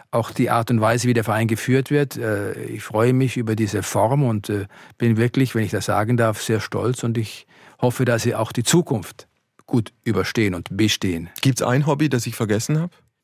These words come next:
Speaker 1: Mm, was ich gerne tue, inzwischen ist auch Schwimmen.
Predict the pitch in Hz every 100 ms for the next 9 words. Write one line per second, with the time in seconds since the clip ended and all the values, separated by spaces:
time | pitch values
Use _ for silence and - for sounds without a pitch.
0 | _ 196 156 156 160 160 160 156 156 156
1 | 160 170 143 - 165 180 160 - 180 196
2 | 202 175 160 - 170 170 143 135 117 120
3 | 123 95 80